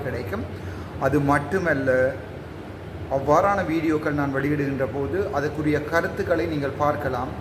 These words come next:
அது பொது வழியில் உள்ள கருத்துக்கள் என்பதால் அதுக்கு மாற்று கருத்துக்கள் கூட நீங்கள் தெரிவிக்கலாம். நாங்கள் அந்த ஊடகத்தில் இணைந்து கொள்வோம்.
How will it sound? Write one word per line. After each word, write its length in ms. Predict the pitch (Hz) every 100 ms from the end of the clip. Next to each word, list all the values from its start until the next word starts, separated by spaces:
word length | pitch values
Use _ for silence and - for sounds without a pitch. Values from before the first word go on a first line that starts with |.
| - - -
அது 140 | 135
பொது 300 | - 175 185
வழியில் 260 | 202 190 175
உள்ள 180 | 156 151
கருத்துக்கள் 400 | 151 143 139 135
என்பதால் 380 | 131 139 170
அதுக்கு 260 | 156 143 139
மாற்று 340 | 139 156 180
கருத்துக்கள் 380 | 175 151 139 139
கூட 160 | 135 139
நீங்கள் 200 | 135 131
தெரிவிக்கலாம். 600 | 135 135 131 151 196 202
நாங்கள் 260 | 156 147 143
அந்த 320 | 143 190 175
ஊடகத்தில் 600 | 165 196 196 156 151 139
இணைந்து 260 | 139 147
கொள்வோம். 360 | 143 143 147 185